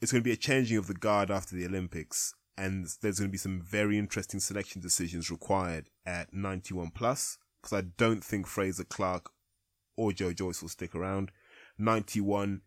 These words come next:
it looks like Eddie Hearn is very high on Lawrence Oseaki. I can never say his surname. Apologies for that, Lawrence.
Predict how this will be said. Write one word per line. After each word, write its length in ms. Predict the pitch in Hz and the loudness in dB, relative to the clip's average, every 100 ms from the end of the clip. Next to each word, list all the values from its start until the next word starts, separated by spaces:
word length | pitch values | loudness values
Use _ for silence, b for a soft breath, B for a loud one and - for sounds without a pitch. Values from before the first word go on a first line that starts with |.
| _ | _
it 120 | 104 | 4
looks 360 | 107 123 - 120 | 6 6 4 2
like 200 | 101 - | 2 2
Eddie 240 | 110 107 | -2 0
Hearn 240 | 101 107 101 | 0 0 0
is 140 | 95 | -2
very 260 | 95 104 95 | -2 -2 -2
high 460 | 92 107 101 98 - _ | 0 0 2 -2 -6 _
on 760 | 90 92 90 87 87 87 87 - b b b b | -6 -4 -4 -4 -4 -4 -6 -8 b b b b
Lawrence 680 | - 101 101 95 95 92 - _ _ _ | 2 4 6 4 0 -2 -6 _ _ _
Oseaki. 720 | 98 - 95 92 92 - 85 | 0 0 0 0 -2 -4 -8
I 40 | 85 | -6
can 140 | 92 | -6
never 180 | 92 85 | -6 -4
say 180 | - 80 | -2 -2
his 100 | 80 | -2
surname. 420 | - 78 80 76 | -2 -4 -8 -10
Apologies 420 | - 98 85 80 73 | -2 0 0 -4 -6
for 60 | |
that, 160 | 82 - | -6 -6
Lawrence. 360 | 85 87 92 | -4 -4 -6